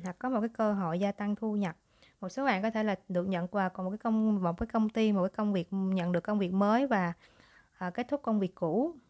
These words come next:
Hoặc là một số bạn có thể chuyển nhà, chuyển chỗ ở thành công. Và có sự giao dịch mua bán tiền bạc gì đó trong ngày.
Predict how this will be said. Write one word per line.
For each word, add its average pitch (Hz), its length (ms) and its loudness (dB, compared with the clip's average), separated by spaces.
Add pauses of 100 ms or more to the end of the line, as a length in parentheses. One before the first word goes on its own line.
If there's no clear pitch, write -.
(1000)
Hoặc 185 140 -2
là 185 140 0
một 180 220 -4
số 262 140 -6
bạn 180 200 -2
có 208 80 -2
thể 208 140 -2
chuyển 196 280 -4
nhà, 226 160 2
chuyển 185 200 -6
chỗ 196 100 -4
ở 190 180 0
thành 190 220 -4
công. 202 340 -4 (720)
Và 180 100 -8
có 240 120 -2
sự 214 180 -4
giao 208 240 2
dịch 180 140 0
mua 214 220 0
bán 240 320 -2
tiền 185 200 -4
bạc 170 200 -2
gì 180 100 -6
đó 220 120 0
trong 202 240 -6
ngày. 170 360 -4